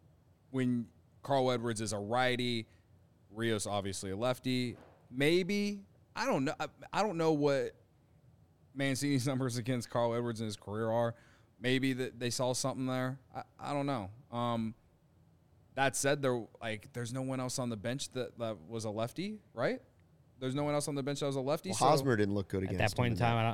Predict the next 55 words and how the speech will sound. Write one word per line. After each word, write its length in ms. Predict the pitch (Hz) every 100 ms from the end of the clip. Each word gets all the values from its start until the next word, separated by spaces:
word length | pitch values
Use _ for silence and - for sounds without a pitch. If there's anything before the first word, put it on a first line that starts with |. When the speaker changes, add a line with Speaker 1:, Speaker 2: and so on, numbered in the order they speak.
| -
Speaker 3:
don't, 140 | - _ _ _ _ _ -
I 40 |
don't 140 | 127 107
think 140 | 113
so. 220 | - 98 90
Speaker 1:
No, 240 | 185 110
Speaker 3:
They 100 | 113
Speaker 1:
so, 200 | 113 147
Speaker 3:
had 240 | 147 143
Speaker 1:
like, 40 | 107
Speaker 3:
Rios, 360 | 110 113 113 110
Speaker 1:
may-, 100 | 160
Speaker 3:
Barnhart. 600 | 175 107 107 110 107 98
Speaker 1:
I 60 |
don't 260 | 165 175 170
underst-, 300 | 165 160 - -
I, 220 | 143 135
maybe 600 | 147 151 170 175 170 156 - - - _ - - _ _ _ -
in, 180 | 143 -
in 120 | 143
that 160 | 151 175
scenario, 520 | 175 160 160 170 165
I 80 | 139
would 120 | 147
have 60 |
been 100 | 147 127
fine 280 | 120 131
if 120 | 135 110
Rios 260 | 123 131
took 160 | - 123
that 160 | 123
at 100 | 120
bat. 340 | 90 110 147 - _ _ -
I 160 | 120
understand 520 | 123 123 120 - 120 135
that 100 | 120
he 140 | 113 117
has 400 | 123 120 113 104 -
a 120 | 113
high 220 | 117 113
K 220 | - 120
rate, 260 | 113 143 -
so 120 | -
maybe 240 | 113 110 113
that's 220 | 110 -
why 160 | 113
they 140 | 110 107
didn't. 260 | 120 135
And 160 | 127 113
then, 100 | 110
of 120 | 104
course, 260 | - 113 110
Mancini 420 | 113 110 117 110
strikes 360 | 107 110 101 -
out. 220 | 120 139